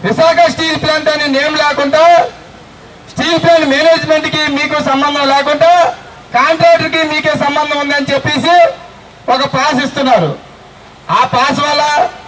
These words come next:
ఎంత అన్యాయం జరుగుతుందంటే, కార్మికుడికి బాగోక ఒక వారం రోజులు ఇంటి దగ్గర ఉంటే కాంట్రాక్టర్ మరి ఇంకొకరిని తీసి తెచ్చుకునే అవకాశం కల్పిస్తుంది ఈ మేనేజ్మెంట్. ఎప్పుడు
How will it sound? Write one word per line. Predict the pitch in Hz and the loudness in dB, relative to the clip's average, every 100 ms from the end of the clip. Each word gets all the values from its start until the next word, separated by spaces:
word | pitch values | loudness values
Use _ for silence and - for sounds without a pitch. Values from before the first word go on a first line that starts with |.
| 196 | -2
ఎంత | 254 285 285 | 0 0 0
అన్యాయం | 311 311 294 | 2 0 0
జరుగుతుందంటే, | 285 311 302 302 302 320 370 359 - - - - - - - - - 226 | -4 -2 -2 -2 0 2 4 2 -4 -14 -20 -20 -20 -20 -20 -20 -8 -2
కార్మికుడికి | 262 294 311 320 302 294 269 | 0 0 0 0 -2 -4 -2
బాగోక | 285 302 311 311 302 294 | -2 0 0 2 0 0
ఒక | 285 285 | -2 0
వారం | 277 285 302 285 | 0 0 -2 -2
రోజులు | 302 302 294 285 | -2 -4 -4 -4
ఇంటి | 294 302 | -2 0
దగ్గర | 302 302 302 | 0 -2 -4
ఉంటే | 294 330 359 679 - - - - - - - - - - - - - - - | 0 2 4 2 -2 -12 -20 -20 -20 -20 -20 -20 -20 -20 -20 -18 -14 -4 0
కాంట్రాక్టర్ | 262 302 311 311 311 294 | 2 2 2 2 2 0
మరి | 294 294 311 | 0 0 0
ఇంకొకరిని | 294 302 294 294 294 | 0 -2 -2 -4 -4
తీసి | 294 - 294 | -6 -4 -4
తెచ్చుకునే | 294 - 294 302 302 277 - - | -4 -4 -2 -2 -2 -2 -4 -2
అవకాశం | 294 285 302 285 294 277 | -2 0 0 0 -2 -2
కల్పిస్తుంది | 277 392 - 277 277 | -2 -2 -4 -4 -2
ఈ | 269 | 0
మేనేజ్మెంట్. | 269 285 269 240 202 156 - - - - - - - - - - - - - - - 247 | 0 0 -2 -2 -4 -4 -12 -18 -20 -20 -20 -20 -20 -20 -20 -20 -20 -14 -12 -6 0 0
ఎప్పుడు | - | 2